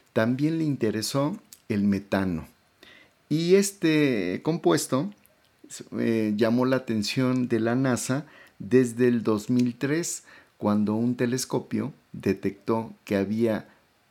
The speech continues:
pequeños, eh, trazas de metano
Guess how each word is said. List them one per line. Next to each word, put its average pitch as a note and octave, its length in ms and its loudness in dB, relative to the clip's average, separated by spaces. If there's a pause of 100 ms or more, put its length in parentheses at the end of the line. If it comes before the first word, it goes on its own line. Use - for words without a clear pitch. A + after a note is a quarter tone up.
pequeños, D#3 1200 -2
eh, G#2+ 340 -2
trazas B2+ 920 -4
de A2 360 2
metano A2+ 680 -2